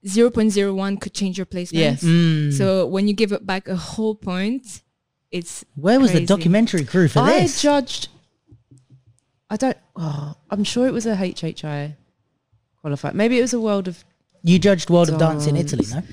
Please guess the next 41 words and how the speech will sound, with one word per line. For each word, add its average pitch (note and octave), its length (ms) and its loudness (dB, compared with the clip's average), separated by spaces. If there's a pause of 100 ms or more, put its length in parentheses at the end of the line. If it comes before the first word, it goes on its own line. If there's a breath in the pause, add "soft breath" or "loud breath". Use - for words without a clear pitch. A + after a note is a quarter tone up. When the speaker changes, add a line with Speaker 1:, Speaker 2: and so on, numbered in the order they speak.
(180 loud breath)
Speaker 2:
Yeah, A#3 440 4
but A3 100 0
I'm G#3+ 80 -2
trying B3 160 0
to B3 80 0
think B3 280 -2
of, A#3 220 -2
it G3 140 0
was A3+ 160 0
in A#3 100 2
Italy A3 320 0
as G3+ 140 2
well, G#3 220 4
but E3+ 100 0
it - 20 4
was G3+ 80 0
just - 180 -4
a G3 80 -2
bit G3+ 200 0
more F3+ 500 2
specific, F#3+ 520 -2
and F3+ 80 -2
there E3 80 0
was, D#3+ 100 -2
like, C3+ 140 -2
a C#3 40 -8
head F3+ 260 -2
judge F3 260 -2
there, E3+ 360 2
and E3 140 -2
it - 360 -18
was D3+ 120 -4
very F3 160 2
tight, F3 520 0 (460)
tightly F3+ 340 0
done F3+ 200 2
and E3+ 100 0
structured. - 320 -2
And F#3 80 -4
I'm F#3 80 -2
like, F3+ 380 0